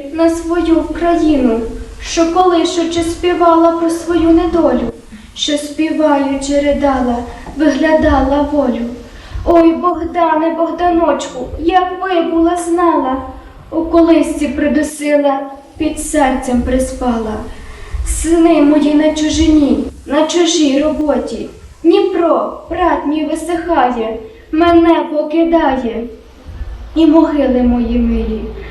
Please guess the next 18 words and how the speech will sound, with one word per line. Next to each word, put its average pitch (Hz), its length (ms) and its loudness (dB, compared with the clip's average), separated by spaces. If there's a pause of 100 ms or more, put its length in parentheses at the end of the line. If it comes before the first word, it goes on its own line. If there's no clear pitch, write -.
(160)
москаль 269 600 2 (120)
розриває. 240 760 -2 (440)
Нехай 285 540 4
риє, 269 500 2
розкопує, 247 920 -2 (260)
не 302 200 0
свої 302 540 0
шукає. 285 720 -2 (440)
А 277 100 -4
тим 277 300 0
часом 262 520 0
перевертні 262 800 0 (380)
нехай 311 560 2
підростають 247 920 -4 (400)
і 277 100 0
поможуть 277 600 2
москалеві 254 960 0 (320)
господарювати 269 1120 0